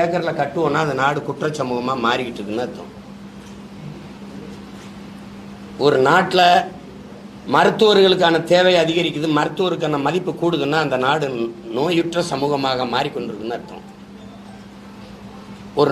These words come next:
நாட்டுல காவல்துறை அதிகாரிகளுக்கு பெருமதிப்பு இருக்குன்னா அது குற்றச்சமூகமா மாறிக்கிட்டு இருக்குன்னு அர்த்தம். எந்த நாட்டுல நீதிமன்றத்திலையும் மருத்துவமனையிலையும் கூட்டம் குறையுதோ அந்த நாடு தான் ஆரோக்கியமான ஒழுக்கமான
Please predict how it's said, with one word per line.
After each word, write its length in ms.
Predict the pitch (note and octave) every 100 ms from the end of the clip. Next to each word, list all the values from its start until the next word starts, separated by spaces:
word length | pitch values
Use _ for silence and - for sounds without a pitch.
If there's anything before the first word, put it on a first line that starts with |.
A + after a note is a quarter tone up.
| D3
நாட்டுல 340 | F3+ F#3 F#3+ F3+
காவல்துறை 520 | D3+ F#3+ G#3 F#3 F#3 E3+
அதிகாரிகளுக்கு 560 | D#3+ F3 E3+ D#3+ D3 D3 D#3+
பெருமதிப்பு 400 | E3+ E3 D#3 C3+
இருக்குன்னா 280 | C3 D#3 D3
அது 80 | B2+
குற்றச்சமூகமா 680 | D#3+ F3+ F#3+ - D#3 C#3+ C#3+ C#3
மாறிக்கிட்டு 320 | B2+ C3+ A#2
இருக்குன்னு 260 | A2+ B2 C#3+
அர்த்தம். 260 | A2+ G2+ - - - - - - - - - C#3
எந்த 160 | F#3+ G#3 F#3+
நாட்டுல 340 | G3 F#3+ F#3 F3
நீதிமன்றத்திலையும் 840 | F3+ G3+ F#3 F3 E3 D#3 D3+ D#3 D3
மருத்துவமனையிலையும் 680 | D#3 E3 F3+ D#3+ D3+ C#3 -
கூட்டம் 320 | E3+ E3 C#3+
குறையுதோ 400 | C3 D3 D3 E3 E3+ - - - - A#2+
அந்த 140 | B2+ C3
நாடு 180 | D3 D#3
தான் 140 | D3 C3+
ஆரோக்கியமான 680 | D3+ D3 D3 C3+ B2+ B2 C3 C3 B2
ஒழுக்கமான 520 | C3+ D3 C#3 C#3